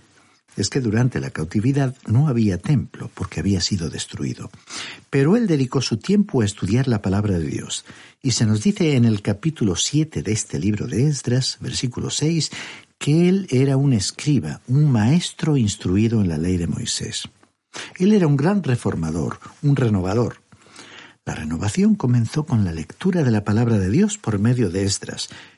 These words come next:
Eso lo veremos cuando leamos el capítulo ocho del libro de Nehemías.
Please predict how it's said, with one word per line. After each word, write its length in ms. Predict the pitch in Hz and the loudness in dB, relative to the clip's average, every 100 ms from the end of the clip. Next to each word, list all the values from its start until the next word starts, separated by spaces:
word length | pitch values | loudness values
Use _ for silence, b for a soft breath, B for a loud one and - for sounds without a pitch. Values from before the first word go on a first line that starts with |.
| B _ | B _
Eso 240 | - - 95 | -10 -6 -4
lo 140 | 98 | 0
veremos 400 | 117 107 98 120 | 0 2 0 0
cuando 320 | - 82 80 | -4 -6 -4
leamos 460 | 78 76 85 104 - | -4 -2 -2 -2 -2
el 120 | 85 | -6
capítulo 560 | - 76 98 113 117 117 | -6 -4 -4 0 2 2
ocho 320 | 120 - 160 | 0 -2 -2
del 160 | 101 | -2
libro 300 | 82 92 90 | -2 -2 0
de 100 | 80 | -2
Nehemías. 640 | 76 69 65 78 76 - - | -4 -4 -4 -4 -4 -8 -10